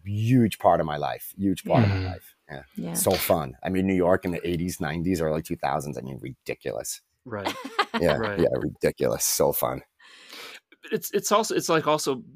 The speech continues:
Speaker 2: there's not just, like, trying to understand things, but it's also, like, just trying to feel things as well. If you feel dead inside, you think, "Well, maybe if I do that,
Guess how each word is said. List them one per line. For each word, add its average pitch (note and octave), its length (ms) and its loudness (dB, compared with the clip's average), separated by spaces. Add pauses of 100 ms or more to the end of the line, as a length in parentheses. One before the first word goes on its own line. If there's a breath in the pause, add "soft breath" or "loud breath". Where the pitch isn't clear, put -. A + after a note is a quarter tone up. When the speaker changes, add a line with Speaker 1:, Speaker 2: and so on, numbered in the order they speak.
(240)
Speaker 2:
there's B2+ 240 0
not D#3+ 180 2
just, - 320 -2
like, A#2+ 180 -2
trying D3 520 2
to B2+ 140 0
understand A2 480 0
things, G#2+ 180 2
but G#2 80 -4
it's - 120 -10
also, A#2+ 320 2
like, G#2 180 0
just - 180 -6
trying A2 260 -2
to G2 60 -4
feel A2 540 -4
things F#2+ 520 -12 (260)
as G2+ 120 -8
well. G#2 220 4
If G2+ 100 -2
you A#2 80 -2
feel A#2 280 -2
dead A2+ 280 2
inside, G2+ 580 0
you G#2 60 -8
think, G#2+ 260 -6
"Well, A2+ 100 -4
maybe B2 220 0
if C3 120 -6
I A#2+ 80 0
do G#2 340 -8
that, A2 520 -2